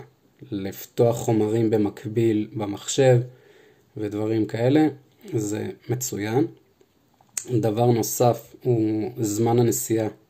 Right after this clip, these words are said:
למוסדות שנחסך. אנשים לא צריכים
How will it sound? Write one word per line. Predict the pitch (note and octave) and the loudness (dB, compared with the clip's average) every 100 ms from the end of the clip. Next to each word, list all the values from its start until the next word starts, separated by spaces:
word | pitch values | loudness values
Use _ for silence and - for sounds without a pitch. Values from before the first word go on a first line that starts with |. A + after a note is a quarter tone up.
| _ - | _ -6
למוסדות | G#2+ G#2+ G#2 - G#2 G#2+ | -2 0 -2 -4 -6 -6
שנחסך. | - A2 - - B2+ B2 B2+ - - - - - _ - | -8 -10 -12 -2 2 2 0 -12 -20 -20 -20 -20 _ -10
אנשים | A2 B2 A2+ | -2 2 2
לא | |
צריכים | A2 - A2+ - A#2+ A#2 | 0 -2 -4 -2 -2 0